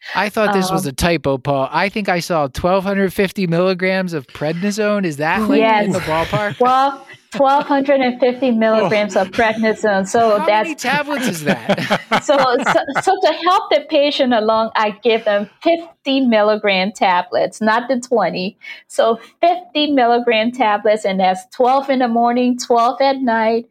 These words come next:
Speaker 2: uh, for three days with omeprazole for the stomach. And even the pharmacist call and say,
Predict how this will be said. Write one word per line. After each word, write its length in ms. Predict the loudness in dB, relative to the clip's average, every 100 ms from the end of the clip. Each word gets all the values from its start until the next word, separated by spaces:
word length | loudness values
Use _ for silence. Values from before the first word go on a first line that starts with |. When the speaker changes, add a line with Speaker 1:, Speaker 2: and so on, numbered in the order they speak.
| -16 -16 -6
Speaker 2:
uh, 300 | -2 0 0
for 220 | 0 -2 -2
three 360 | -2 0 0
days 520 | 0 2 2 2 -2 _ -20 -12
with 580 | -8 0 2 2 0 -2
omeprazole 1080 | -2 0 0 -2 0 -2 2 2 2 2 0
for 120 | 0 0
the 160 | 0
stomach. 440 | -2 -2 0 0 -2 -2
And 120 | -2
even 240 | 0 2
the 100 | 0
pharmacist 800 | 0 0 0 0 -2 -2 -2 -4
call 260 | -4 0 0
and 160 | -2 0
say, 280 | 0 0